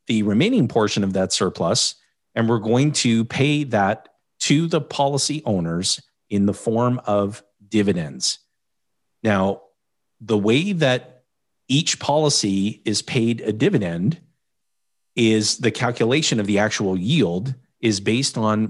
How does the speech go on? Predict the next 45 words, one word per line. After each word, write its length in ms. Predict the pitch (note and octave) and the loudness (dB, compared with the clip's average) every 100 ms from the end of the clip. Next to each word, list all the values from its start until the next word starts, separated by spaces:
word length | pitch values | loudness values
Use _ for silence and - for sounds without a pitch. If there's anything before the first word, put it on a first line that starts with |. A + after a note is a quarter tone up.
| G#2 | -2
what 240 | G#2+ A2 - | -2 -2 -4
is 280 | G#2 G2+ - | -2 -2 -4
called 520 | - G2+ F#2 F#2+ F#2+ | -4 -2 -2 -2 -4
the 120 | G2+ | -6
contribution 1000 | F2 - G#2+ B2 - C3+ G#2 G2+ - G#2 | -6 -4 -2 -2 -4 -2 0 0 0 -4
principal. 560 | - G#2+ G2 - - - | -2 -2 -2 -4 -6 -8
So, 240 | - A2 | -2 -2
Richard, 400 | G2 B2+ - F2+ | 0 0 -2 -6
can 160 | - G2+ | -4 -2
you 160 | B2 D3+ | 0 -2
expand 640 | D3+ - - B2 B2 A#2+ | -2 -4 -2 -2 0 -2
on 420 | G#2 F#2+ F#2+ F#2 | -4 -4 -2 -2
what 160 | G2+ F3 | 0 0
exactly 540 | D#3 A#2 A2+ - A2 - | -2 0 -2 -2 -6 -2
is 420 | G2+ G2 G2 - _ _ _ | -2 0 -2 -6 _ _ _
the 80 | G#2+ | -6
contribution 800 | - G#2+ G2 G2 F#2 F2+ G2+ F2+ | -2 -2 -2 -4 -4 -4 -4 -4
principal? 640 | - G#2+ - C3 C3 C#3 - - - _ _ - | -4 -2 -2 0 0 0 -6 -20 -20 _ _ -4
Now, 160 | G2 | -2
we're 120 | F#2+ G#2 | 0 0
going 260 | G#2+ A2 | 0 2
to 60 | D3+ | 0
read 520 | D3+ D3 D#3 D#3 D#3 _ _ _ _ _ | 2 2 2 0 -6 _ _ _ _ _
what 160 | A#2+ A#2+ | -2 0
the 140 | C#3 | 0
insurance 400 | C3+ - F#3+ F3 | 0 0 -2 0
company 360 | B2+ G2+ G2 F#2 | 0 0 0 -2
defines 440 | - G#2 F2+ E2+ | -2 -2 -2 -2
it 100 | D#2+ | -2
as, 320 | D#2 G2 - | -2 -2 -2
and 180 | A#2+ G2 | -2 -2
then 100 | G2 | -2
we're 120 | G#2 | -4
going 260 | G2+ A2 A#2 | -2 -2 -2
to 100 | - | 0
make 240 | A2+ A2 | -2 0
an 80 | A2 | -2
attempt 320 | A2 G2+ G2 | -2 -2 -4
here 180 | - F#2 | -4 -6
to 140 | F2+ F#2 | -6 -6
simplify 540 | - G#2 F#2 F2 D#2+ | -4 -4 -4 -4 -4
it 100 | D#2 | -6
for 220 | - F2 D#2+ | -6 -4 -4
our 60 | |
listeners. 540 | D#2+ D#2 - G#1 - | -6 -8 -10 -12 -18